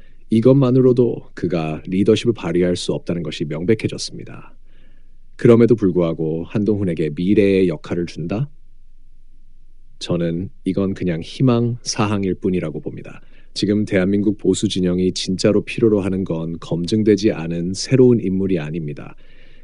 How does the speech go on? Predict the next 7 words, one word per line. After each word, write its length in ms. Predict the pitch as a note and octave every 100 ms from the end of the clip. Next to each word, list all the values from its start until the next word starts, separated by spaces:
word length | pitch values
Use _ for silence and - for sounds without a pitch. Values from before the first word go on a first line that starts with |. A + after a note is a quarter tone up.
| -
바로 300 | - G2 A#2
이미 220 | A2+ A2+
검증된 640 | A#2 - B2+ G2+ F#2+ F2+ D#2+
두 140 | F2
사람이 520 | - F#2 F2+ E2 F2
준석과 720 | - E2+ F2+ B2+ F2+ G2 F2
홍준표입니다. 880 | F2 C3+ A#2+ A2 F2+ C#2 - - -